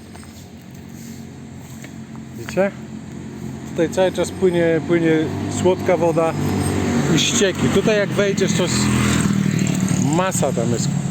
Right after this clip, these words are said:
Ko-, komary cię zeżrą. I tam te komary składają jaja, wylegają się larwy, wylegają się komary i kanałami, bo rurami tymi kanalizacyjnymi dostają się do wnętrz domów.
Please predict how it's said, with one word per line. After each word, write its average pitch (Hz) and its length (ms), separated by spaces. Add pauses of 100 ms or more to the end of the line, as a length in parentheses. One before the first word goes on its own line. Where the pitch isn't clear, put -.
(140)
Ko-, 143 220
komary 160 360
cię 156 160
zeżrą. 135 520 (960)
I - 20
tam 190 200
te 180 200
komary 175 360
składają 160 600 (1600)
jaja, 135 400
wylegają 170 500
się - 160
larwy, 135 380
wylegają 170 480
się - 120
komary 156 680
i 240 40 (460)
kanałami, 180 680
bo 175 260 (880)
rurami 165 680
tymi 147 460
kanalizacyjnymi 156 960
dostają 208 440
się 220 140
do 208 140
wnętrz 202 380
domów. 170 340